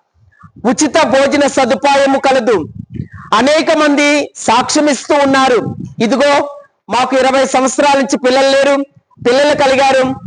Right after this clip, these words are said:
మాకు అనారోగ్యం నుండి, క్యాన్సర్ నుండి, అనేకమైన వ్యాధుల నుండి స్వస్థతలు కలిగాయి" అన్నటువంటి పరిశుద్ధమైన సాక్ష్యాలు మనం వింటూ ఉన్నాము. ప్రియులారా, ఈ సంవత్సరం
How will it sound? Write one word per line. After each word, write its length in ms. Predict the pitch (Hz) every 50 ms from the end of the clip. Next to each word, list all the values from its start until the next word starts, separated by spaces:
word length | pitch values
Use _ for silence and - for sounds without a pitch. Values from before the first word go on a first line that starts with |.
| - - - - - - - -
మాకు 240 | 233 269 254 262 285
అనారోగ్యం 640 | 240 240 262 277 277 285 285 277 247 196 277 277 269
నుండి, 320 | 269 269 269 262 262 262
క్యాన్సర్ 500 | - 262 240 247 262 240 - 247 269 254
నుండి, 400 | 262 269 262 262 262 262 254 277 - _ _ _ _ _ _ -
అనేకమైన 640 | 220 247 277 302 311 320 320 320 302 302 294 285 285 269
వ్యాధుల 480 | 233 247 254 262 277 240 247 277 277 285
నుండి 260 | 269 277 269 269 269
స్వస్థతలు 560 | 233 - 214 233 240 233 240 262 240 254 269
కలిగాయి" 540 | 269 285 269 269 - 277 269 269 277 277 277 277 _ _ _ _ _ _ _ _ _ -
అన్నటువంటి 960 | 233 254 262 262 208 - 254 254 254 226 - 247 240 208 151 107 - - - - - _ - 233
పరిశుద్ధమైన 680 | 247 247 - - 285 233 262 294 277 277 269 262 247
సాక్ష్యాలు 760 | 233 - 254 240 226 - - - 254 240 240 240 240 226 214 220 - - _ _ -
మనం 160 | 220 226 226
వింటూ 240 | 220 226 214 170 262
ఉన్నాము. 300 | 247 233 233 226 226 233
ప్రియులారా, 540 | 226 - 226 220 220 226 220 214 202 165 - - _ _ _ _ _ _ _ _ -
ఈ 140 | 269 302 277
సంవత్సరం 680 | - - 277 262 254 - - - 262 240 240 247